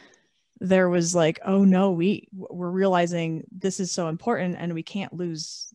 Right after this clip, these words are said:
that." And so, um,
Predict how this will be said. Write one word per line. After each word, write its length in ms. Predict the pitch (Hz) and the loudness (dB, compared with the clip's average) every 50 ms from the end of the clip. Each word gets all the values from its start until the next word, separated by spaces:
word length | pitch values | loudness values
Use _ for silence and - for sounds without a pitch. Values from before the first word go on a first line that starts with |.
| 196 175 170 | -16 -12 -10
that." 420 | 156 135 107 - - _ - - _ _ _ _ _ _ _ _ _ _ _ _ _ _ _ - | -10 -10 -10 -12 -16 _ -20 -20 _ _ _ _ _ _ _ _ _ _ _ _ _ _ _ -4
And 120 | 185 190 180 | -2 -2 0
so, 540 | - - 196 190 185 180 175 170 175 - _ _ _ - | 0 0 0 0 2 0 0 0 -2 -4 _ _ _ -8
um, 580 | - 185 185 180 170 170 170 - 190 190 196 | -6 -4 -2 -2 -4 -4 -6 -8 -8 -10 -12